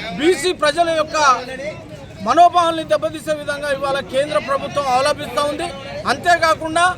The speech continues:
ఈరోజు దొంగే దొంగ అన్న చందంగా ఇవాళ వాళ్ళు కూడా ఈ యొక్క ధర్నా కార్యక్రమంలో పాల్గొనడం అనేది అది ఏ రకమైనటువంటి పద్ధతో కూడా వాళ్ళు తెలుసుకోవాల్సినటువంటి అవసరం ఉంది.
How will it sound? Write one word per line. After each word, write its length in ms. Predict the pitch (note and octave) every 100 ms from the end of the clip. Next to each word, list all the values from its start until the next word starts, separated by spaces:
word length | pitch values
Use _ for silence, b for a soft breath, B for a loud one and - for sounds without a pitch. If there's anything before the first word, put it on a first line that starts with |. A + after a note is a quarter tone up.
| - - - - - A3
ఈరోజు 320 | D4 D#4+ D#4 E4 G3+
దొంగే 340 | C4+ D#4 F4 F#4 F4+ - - - F3
దొంగ 200 | C#4+ E4+ F4
అన్న 120 | E4 E4 -
చందంగా 460 | D4 D4+ D4 D4 C4+ B3+ - - - -
ఇవాళ 200 | C4+ C#4 C#4 B3
వాళ్ళు 240 | D#4 F4
కూడా 240 | E4+ E4 D#4
ఈ 20 | D4+
యొక్క 220 | C#4 C#4+ C#4 B3+
ధర్నా 240 | C#4+ E4 D4+
కార్యక్రమంలో 560 | D4 C#4+ - - C#4+ C#4+ -
పాల్గొనడం 520 | C4 D#4 D#4 D4+ D4 C#4
అనేది 320 | C#4 C4+ C4+ B3+ - - - A3
అది 100 | B3+ C4
ఏ 40 | E4
రకమైనటువంటి 800 | D#4+ D#4+ D#4 D4+ C#4 C#4+ C4 C#4 C4+ A#3 - - A#3
పద్ధతో 340 | C4 D4+ D4+
కూడా 200 | C#4+ C#4+ C#4
వాళ్ళు 180 | C#4+ B3
తెలుసుకోవాల్సినటువంటి 920 | D4+ - D4+ D4 A#3+ C#4 C4 C4 C4
అవసరం 360 | A#3+ B3 C4+ C4+ C4+
ఉంది. 180 | D4+